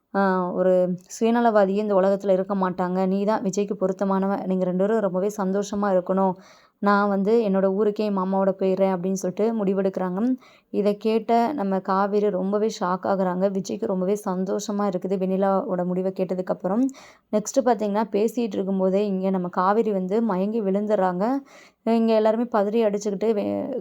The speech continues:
காவேரிக்கு என்னாச்சு?" அப்படின்னு சொல்லிட்டு தூக்க-, தூக்கும்போது காவேரி தலையில இருந்து பார்த்தீங்கன்னா பிளட்டா வருது. இதை பார்த்ததுமே விஜய் ரொம்பவே பயந்து போயிடுறாரு. அழ ஆரம்பிச்சிடுறாரு. "காவேரி, உனக்கு என்ன ஆச்சு?" அப்படின்னு சொல்லிட்டு காவேரியை எழுப்பி எழுப்பி பார்க்குறாங்க. ஆனா காவேரி ரொம்பவே மயக்கத்துல இருக்கிறாங்க.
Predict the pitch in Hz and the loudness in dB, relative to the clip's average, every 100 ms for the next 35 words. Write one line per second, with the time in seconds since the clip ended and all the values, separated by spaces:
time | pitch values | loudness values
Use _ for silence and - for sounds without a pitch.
0 | - - 202 226 220 196 202 214 - 208 | -4 2 4 4 2 0 0 -2 0 0
1 | 190 190 208 202 190 202 208 214 214 - | 0 -2 -4 -2 -4 -2 -2 0 0 -2
2 | _ _ _ - 277 277 269 247 214 240 | _ _ _ -2 0 2 4 6 6 4
3 | 233 196 220 240 247 240 196 202 226 214 | 2 6 6 6 2 2 2 4 2 2
4 | 214 208 196 202 196 208 196 185 214 214 | 0 0 0 2 2 4 4 4 4 6
5 | 202 190 220 196 214 214 208 202 202 220 | 4 2 2 2 2 2 0 0 -2 -2
6 | 190 214 214 190 196 220 196 190 214 220 | 0 2 2 2 2 2 2 2 2 -2
7 | 202 202 196 185 208 226 196 220 220 202 | 0 2 2 2 2 4 4 2 2 -2
8 | 196 196 185 208 247 247 - - - 202 | -2 0 2 2 0 -2 -14 -20 -16 2
9 | 208 214 247 240 208 196 196 220 208 220 | 6 6 6 2 0 0 2 2 0 2
10 | 208 185 208 196 196 180 220 220 190 208 | 2 2 -2 0 -2 0 2 6 6 4
11 | 214 196 208 226 208 214 202 202 196 196 | 2 2 2 2 0 0 4 4 4 2
12 | 196 214 196 196 190 185 208 220 196 190 | 2 2 2 2 2 4 2 2 0 2
13 | 208 208 185 196 214 202 196 190 196 190 | 2 2 0 0 0 2 2 0 0 2